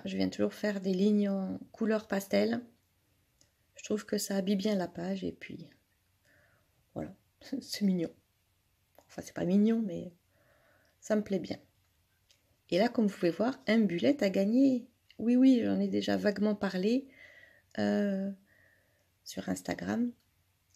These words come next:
Je vais essayer de faire pour le mois de décembre pour vous faire gagner un bullet journal qui commencerait en janvier deux mille vingt-deux.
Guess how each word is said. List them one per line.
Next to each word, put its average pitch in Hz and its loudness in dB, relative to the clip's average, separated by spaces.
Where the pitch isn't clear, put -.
Je 196 -2
vais 196 0
essayer 196 0
de 180 -2
faire - -6
pour 196 -4
le 175 -2
mois 180 2
de 170 -4
décembre 202 -2
pour 196 -8
vous 180 -6
faire 190 -2
gagner 202 4
un 214 2
bullet 196 2
journal 190 -4
qui - -12
commencerait 185 -4
en 185 -2
janvier 175 0
deux 196 0
mille 190 2
vingt-deux. 170 -6